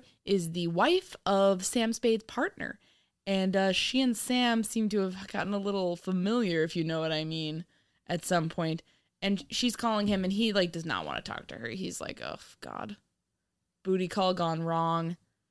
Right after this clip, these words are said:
She caught feelings. He didn't. And now he's having to deal with it.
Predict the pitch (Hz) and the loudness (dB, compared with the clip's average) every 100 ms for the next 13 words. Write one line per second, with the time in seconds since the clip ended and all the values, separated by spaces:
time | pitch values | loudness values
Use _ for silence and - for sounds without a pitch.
0 | _ _ - - 190 190 160 180 160 160 | _ _ -8 -6 2 2 2 0 -2 -2
1 | 160 196 170 156 139 165 - _ _ _ | -2 -2 -2 -2 -2 -6 -12 _ _ _
2 | - 170 147 151 - - 170 156 165 160 | -6 -2 -2 -4 -8 -10 -6 -4 -4 -4
3 | 160 165 185 202 254 202 - | -4 -6 -6 -4 -2 -4 -8